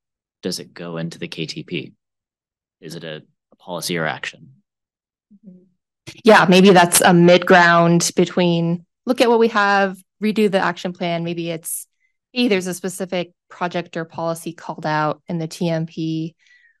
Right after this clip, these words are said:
Speaker 2: Like, we call out specifically the Cross Kirkland corridor and the Lake Washington Boulevard as our signature transportation corridors. Is there another one we need to talk about through downtown or downtown as an area?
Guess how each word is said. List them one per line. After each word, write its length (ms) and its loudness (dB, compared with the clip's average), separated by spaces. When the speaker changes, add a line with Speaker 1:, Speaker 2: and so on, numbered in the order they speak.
Speaker 2:
Like, 340 -6
we 140 -4
call 300 -4
out 260 -2
specifically 580 -8
the 100 -8
Cross 300 -12
Kirkland 380 -4
corridor 760 -2
and 360 -8
the 100 -16
Lake 180 -8
Washington 360 -6
Boulevard 460 0
as 140 -8
our 80 -10
signature 760 -10
transportation 540 -2
corridors. 540 -2
Is 160 -6
there 160 -4
another 320 -2
one 580 -6
we 100 -8
need 160 -6
to 80 -12
talk 240 -12
about 420 -4
through 180 -8
downtown 840 0
or 320 -2
downtown 360 -4
as 160 -6
an 100 -14
area? 760 0